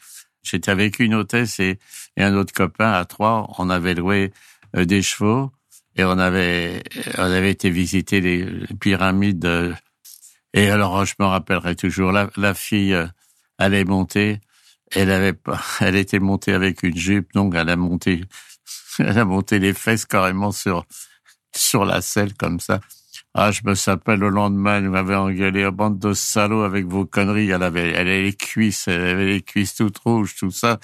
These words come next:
<laughs> On a, on lui a pas demandé comment était son minet, mais elle a,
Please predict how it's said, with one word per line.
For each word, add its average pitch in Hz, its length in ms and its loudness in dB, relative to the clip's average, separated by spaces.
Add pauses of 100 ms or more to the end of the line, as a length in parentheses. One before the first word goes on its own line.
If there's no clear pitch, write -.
(160)
<laughs> - 240 -10
On 110 80 4
a, 113 260 0 (680)
on 104 80 4
lui 104 80 4
a 98 40 0
pas 113 140 0
demandé 104 240 2
comment 98 240 0
était 95 260 0
son 92 220 0
minet, 113 380 2
mais 95 180 -4 (400)
elle 98 140 2
a, 98 100 2